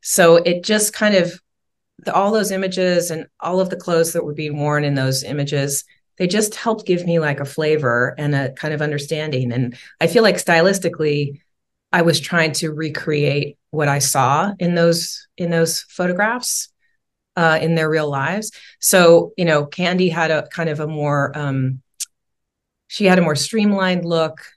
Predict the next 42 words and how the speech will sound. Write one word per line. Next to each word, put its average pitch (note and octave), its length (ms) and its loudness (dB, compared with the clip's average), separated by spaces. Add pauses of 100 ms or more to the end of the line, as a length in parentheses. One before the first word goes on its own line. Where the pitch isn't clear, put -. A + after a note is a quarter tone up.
She - 200 -8
seemed E3 240 -4
a D#3 80 -2
little D3+ 460 -4
bolder, D3 800 0 (460)
um, D3 480 -4 (160)
a E3+ 60 -2
little D#3 160 0
more D3 120 -2
confident F3+ 640 -4
in F3 60 -6
her F3+ 100 -6
clothes. F#3+ 640 -4 (160)
It, - 240 -6
that's F3 240 0
just F3 180 0
the E3 80 0
sense D3 260 -2
that D3+ 100 2
I C#3 60 2
got C3 260 0
from D3+ 120 -6
the C#3 80 -4
photos. D3+ 600 -4 (580)
And, E3 420 2 (240)
and F3+ 200 4
Betty G3 280 4
was F#3 200 0
wearing F3 280 0
things E3 260 -2
that F3 120 -4
were D3+ 80 -8
more D3 160 -4
decorative, F#3+ 560 0
a D3+ 40 -2
little D3 200 0
more C#3 160 -2
traditional, D3+ 760 -4 (400)
um, C#3+ 540 2 (240)
a F3 60 2
little E3 180 4
softer, G#3 720 -2